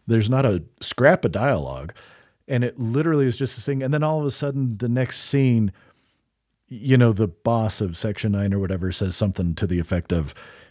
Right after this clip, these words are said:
uh, "You could at least apologize for being late to work," or something like that. But,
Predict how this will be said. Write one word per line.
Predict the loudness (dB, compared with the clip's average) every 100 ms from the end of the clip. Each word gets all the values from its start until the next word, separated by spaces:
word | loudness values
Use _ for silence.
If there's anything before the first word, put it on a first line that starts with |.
| -8
uh, | -6
"You | -4 -6
could | 0 2
at | 4
least | 4 4 0 _ -20 _ -12
apologize | -4 0 2 2 0 -6
for | -4 -4
being | -4 -4 -6
late | -8 -8
to | -8
work," | -8 0
or | 0
something | 6 6 6
like | 2 -2
that. | -6 -10 -4
But, | -4